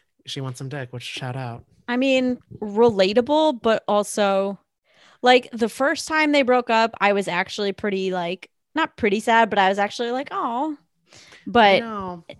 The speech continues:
Speaker 2: the sixth time, I'm just like, "All right, just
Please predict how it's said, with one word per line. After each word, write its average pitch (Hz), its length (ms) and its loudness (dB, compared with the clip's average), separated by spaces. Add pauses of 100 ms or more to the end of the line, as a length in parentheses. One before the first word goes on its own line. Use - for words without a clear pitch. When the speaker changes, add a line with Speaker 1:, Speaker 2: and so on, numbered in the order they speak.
(460)
Speaker 2:
the 254 80 0
sixth - 380 -8
time, 269 320 -2
I'm 247 120 -2
just 233 180 -4
like, 220 300 0
"All 269 80 -2
right, 214 120 0
just 330 240 -8